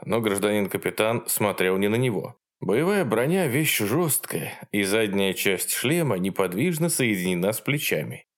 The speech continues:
Сейчас Бранском внимательно смотрел на маленький экран заднего обзора.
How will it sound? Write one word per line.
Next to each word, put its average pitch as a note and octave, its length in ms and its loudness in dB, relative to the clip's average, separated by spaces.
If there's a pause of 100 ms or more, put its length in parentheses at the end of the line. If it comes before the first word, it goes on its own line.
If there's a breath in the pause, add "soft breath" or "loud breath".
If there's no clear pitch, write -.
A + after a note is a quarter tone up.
(120)
Сейчас E3 500 0
Бранском D3 580 0
внимательно A2+ 720 0
смотрел C#3 540 0
на G#2 160 2
маленький C3+ 600 0
экран C#3+ 360 0
заднего B2+ 560 0
обзора. A#2+ 720 -2